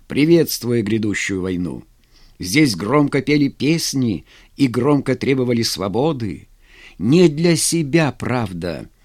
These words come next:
для всех славян разом. Москва бульваров, Садовых, Поварской и Арбата негромко печалилась о неготовности армии,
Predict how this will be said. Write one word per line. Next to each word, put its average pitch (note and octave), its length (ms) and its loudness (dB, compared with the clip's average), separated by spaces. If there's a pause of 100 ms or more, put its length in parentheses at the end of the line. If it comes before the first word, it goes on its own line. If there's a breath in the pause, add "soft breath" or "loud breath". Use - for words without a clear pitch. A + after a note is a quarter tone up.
(160)
для G#2+ 220 -6
всех D3+ 360 0
славян A#2 640 0
разом. G2+ 800 -4 (800)
Москва C3 560 -2
бульваров, A#2+ 920 -4 (100)
Садовых, C#3 1000 -4
Поварской D#3+ 680 0
и D#3 160 0
Арбата C3 640 -4 (480 loud breath)
негромко D#3+ 640 2
печалилась E3+ 1040 -2
о B2+ 100 -2
неготовности A#2+ 760 0
армии, G2 640 -6